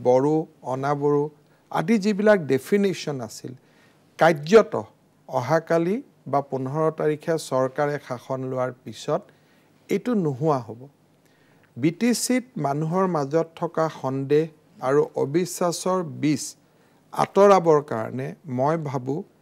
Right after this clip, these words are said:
ভাৰতীয় জনতা পাৰ্টীয়ে এটা অদ্ভুত সামাজিক <clears throat> সমন্বয়ৰ পদক্ষেপ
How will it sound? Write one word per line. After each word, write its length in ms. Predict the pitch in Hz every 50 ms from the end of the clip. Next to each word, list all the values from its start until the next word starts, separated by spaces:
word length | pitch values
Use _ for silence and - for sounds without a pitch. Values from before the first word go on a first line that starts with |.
| _ _ _ _ _ _ _ -
ভাৰতীয় 520 | - 131 139 147 165 175 170 196 202 196 185
জনতা 460 | 151 151 139 143 143 139 - 147 139
পাৰ্টীয়ে 500 | 139 - 127 120 117 - - 147 151 175 233 262 -
এটা 300 | - 131 - - 165 165 185 - - - _ _ _ _ _ _ _ _ _ -
অদ্ভুত 580 | - 170 170 165 160 151 - - 214 254 - - - -
সামাজিক 600 | - 143 131 139 147 151 160 151 143 139 117 - - - _ _ _ - - - 233 - 233 196 180 - - -
<clears throat> 800 | _ _ _ _ _ _ _ _ _ _ _ _ _ _ - -
সমন্বয়ৰ 640 | - 135 135 147 147 151 160 160 156 160 160 160 156 151
পদক্ষেপ 540 | - 135 123 120 131 131 - - - 180 -